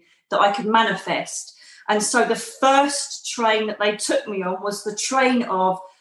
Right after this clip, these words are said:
getting rid of all of my past demons and traumas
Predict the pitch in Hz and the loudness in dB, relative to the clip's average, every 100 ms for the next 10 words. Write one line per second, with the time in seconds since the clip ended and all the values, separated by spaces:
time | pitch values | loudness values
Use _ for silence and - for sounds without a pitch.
0 | _ _ 170 160 269 - 247 233 214 196 | _ _ -18 0 2 4 2 2 2 -2
1 | - 220 220 214 208 208 - 220 - - | -4 -4 -4 0 0 0 2 2 2 -2
2 | 226 214 185 160 165 180 175 214 214 180 | 0 0 -2 -4 -4 -6 -4 -2 0 0
3 | 156 156 147 - | -2 -4 -6 -10